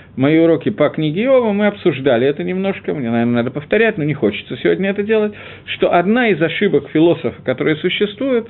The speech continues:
это ошибка, которая заключается, э,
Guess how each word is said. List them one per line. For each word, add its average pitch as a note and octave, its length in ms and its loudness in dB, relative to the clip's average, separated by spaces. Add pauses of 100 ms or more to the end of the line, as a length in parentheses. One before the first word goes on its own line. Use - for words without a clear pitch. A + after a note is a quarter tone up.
(420)
это F#3 420 0
ошибка, G3 460 -2
которая D#3 300 -2
заключается, C#3+ 600 -2
э, A#2 640 -2